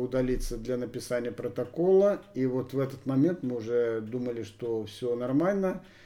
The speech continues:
А через полчаса зашел, побледневший.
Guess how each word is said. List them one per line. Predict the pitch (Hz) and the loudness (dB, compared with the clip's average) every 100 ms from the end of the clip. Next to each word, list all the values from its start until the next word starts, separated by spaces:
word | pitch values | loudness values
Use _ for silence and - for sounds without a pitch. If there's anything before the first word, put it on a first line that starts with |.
| - - - - | -20 -20 -20 -8
А | 120 120 120 | -4 0 0
через | - 135 131 | 0 -4 -2
полчаса | 143 139 127 127 123 123 123 120 131 127 123 113 | 0 0 0 0 2 2 2 0 -4 -2 -2 0
зашел, | 120 117 156 175 185 165 | -2 -2 0 0 -2 -6
побледневший. | - 113 120 120 143 180 - 170 180 175 | -6 -4 -4 2 4 4 0 0 0 0